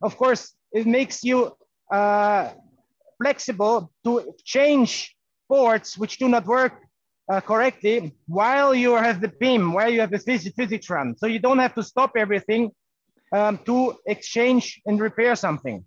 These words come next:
<clears throat> Because if C M S would stop the beam to make a change, some change in the experiment, that mean, that would mean Atlas, L S, L S, and L H C P wouldn't, wouldn't get,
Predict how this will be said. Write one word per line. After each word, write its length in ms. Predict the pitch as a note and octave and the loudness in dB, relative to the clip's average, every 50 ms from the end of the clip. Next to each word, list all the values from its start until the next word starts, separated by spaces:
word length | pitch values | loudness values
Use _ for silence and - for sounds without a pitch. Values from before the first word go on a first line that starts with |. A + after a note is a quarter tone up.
| _ _ _ _ _ _ _ _ _ _ _ _ _ _ _ - | _ _ _ _ _ _ _ _ _ _ _ _ _ _ _ -4
<clears throat> 460 | - - - A3+ A#3 F#3+ D3+ C3+ - - _ _ _ _ - | -2 0 0 0 0 -2 -4 -6 -8 -12 _ _ _ _ -10
Because 340 | G3+ - A#3+ A3+ - - - _ _ - _ | -4 -2 -2 -2 -2 -6 -14 _ _ -14 _
if 180 | A#3+ C4 - - _ _ _ _ | -4 -4 -4 -6 _ _ _ _
C 200 | _ - B3 B3+ | _ -2 0 2
M 100 | B3+ A#3+ | 2 4
S 460 | B3+ C#4+ B3+ - - - - - _ _ _ _ _ _ _ _ _ _ _ _ _ _ _ _ _ _ - | 4 4 2 0 -2 -10 -18 -20 _ _ _ _ _ _ _ _ _ _ _ _ _ _ _ _ _ _ -4
would 220 | G#3 A3+ A3 - | -2 0 0 -2
stop 360 | - - - B3+ C4 B3+ - - | -4 -4 -2 0 0 0 -2 -4
the 80 | G#3 | -4
beam 400 | - C4+ C#4+ D4 C4+ A3+ G#3 F#3 - | -2 0 2 4 4 4 2 2 0
to 80 | - G#3+ | 0 0
make 180 | G#3+ A3+ A3+ - _ - G#3+ | 2 2 0 -2 _ -6 -6
a 40 | F#3 | -6
change, 640 | - - B3 C4 B3 G#3+ F#3+ F#3+ E3+ - - - _ _ _ _ _ _ _ _ _ | -4 -2 0 2 2 2 0 0 -2 -4 -8 -14 _ _ _ _ _ _ _ _ _
some 280 | _ A3+ A3 A3 G#3 - | _ -2 -2 -2 -2 -4
change 440 | - A#3 C4 B3+ A#3+ A3 - - - _ | -2 0 2 2 2 2 0 -4 -8 _
in 220 | C4+ C#4 C#4 C4+ B3+ | -2 0 2 4 4
the 80 | A#3+ | 2
experiment, 640 | G#3 - - - _ C#4 C#4 B3 F#3+ F3+ G3 G#3+ - _ _ _ _ _ _ _ _ _ _ _ _ _ _ _ _ _ - | 0 -2 -8 -4 _ 0 0 2 2 0 0 -2 -4 _ _ _ _ _ _ _ _ _ _ _ _ _ _ _ _ _ -4
that 100 | A#3 G#3+ | 0 2
mean, 300 | B3+ C4+ C4 B3 G#3+ - _ _ | 2 2 2 2 0 -4 _ _
that 120 | G#3+ A3+ G#3 | -4 -4 -2
would 160 | B3 B3+ G3 | -2 0 2
mean 480 | A#3 B3 C4+ C#4 C4 A#3 A3 G3 D#3 - _ _ _ _ _ _ _ _ _ _ - | 2 4 4 4 4 4 2 2 0 -4 _ _ _ _ _ _ _ _ _ _ -2
Atlas, 680 | A3 B3+ - - G#3 A3 A3+ G#3+ - - - - _ _ - G#3+ | 0 0 0 0 0 0 0 0 -2 -8 -16 -20 _ _ -4 -2
L 120 | A3+ A#3 | 0 2
S, 300 | A#3 A3 - - - - _ - A3+ | 0 0 -2 -4 -12 -18 _ -4 -2
L 180 | A#3+ B3+ B3 | 0 2 2
S, 240 | B3 - - - - - | 2 0 0 -4 -4 -2
and 100 | A#3+ A3+ | 0 0
L 100 | A#3 A#3 | 2 0
H 160 | A3+ - - | 0 -4 -4
C 60 | - G#3+ | -10 -10
P 460 | - C4+ C#4+ C#4 B3+ A3+ E3 - _ _ _ _ _ _ _ | -4 -2 0 0 0 0 -2 -4 _ _ _ _ _ _ _
wouldn't, 320 | A3 A#3+ G#3+ G#3 A3+ A3 A3 | -4 -2 0 0 0 0 0
wouldn't 260 | C4 A#3 B3+ A#3+ A3+ | 2 2 2 2 4
get, 180 | B3 B3+ - | 2 0 -2